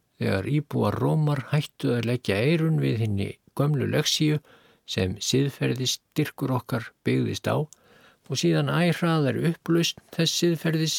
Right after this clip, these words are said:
sem endar með algjöru hruni þess hins sama og upprennur hinn dimmi dagur vorra tíma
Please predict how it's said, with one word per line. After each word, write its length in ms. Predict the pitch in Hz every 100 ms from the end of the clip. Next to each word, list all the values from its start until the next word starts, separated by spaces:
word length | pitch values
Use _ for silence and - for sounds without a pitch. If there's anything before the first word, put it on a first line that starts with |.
| -
sem 240 | - 135
endar 300 | 147 151 151
með 160 | 147 139
algjöru 540 | 156 151 - 151 139 139 -
hruni 640 | - 190 180 104 87 87 _
þess 320 | - 123 -
hins 220 | 135 135
sama 340 | - 90 82 87 - - -
og 280 | - 110 156
upprennur 720 | - - 127 147 156 147 143 -
hinn 260 | - 127 131
dimmi 320 | 151 156 151
dagur 460 | - 147 139 143 -
vorra 500 | 135 156 151 127 110
tíma 420 | - 107 90 87